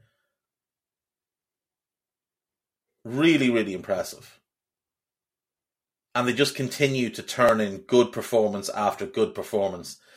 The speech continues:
And that's now ten games unbeaten in the Premier League for Aston Villa. I have no idea when the last time Aston Villa would have gone ten games unbeaten in the Premier League, but I bet it was a long, long time ago.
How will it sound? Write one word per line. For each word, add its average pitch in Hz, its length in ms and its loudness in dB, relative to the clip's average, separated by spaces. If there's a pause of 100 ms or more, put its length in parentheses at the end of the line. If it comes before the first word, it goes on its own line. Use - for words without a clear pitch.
(280)
And 123 120 4
that's 160 160 6
now 165 140 6
ten 139 420 4
games 117 400 2
unbeaten 104 560 -4 (720)
in 120 220 0
the 110 60 2
Premier 107 360 2
League 101 300 -4
for 104 120 -2
Aston 92 380 -4
Villa. 87 200 -10 (1080)
I 123 160 8
have 127 180 8
no 131 240 6
idea 110 320 4
when 104 160 4
the 101 80 2
last 98 340 2
time 98 160 0
Aston 95 360 -6
Villa 92 200 -4
would 90 140 -6
have 90 80 -8
gone 90 240 -6
ten 90 260 -6
games 90 320 -8
unbeaten 92 360 -10
in 87 80 -16
the 85 60 -8
Premier 87 320 -6
League, 87 200 -12
but 101 120 -2
I 98 100 0
bet 104 240 0
it 101 100 -12
was 95 100 -6
a 95 60 2
long, 95 460 2
long 90 240 -8
time 87 240 -12
ago. - 240 -20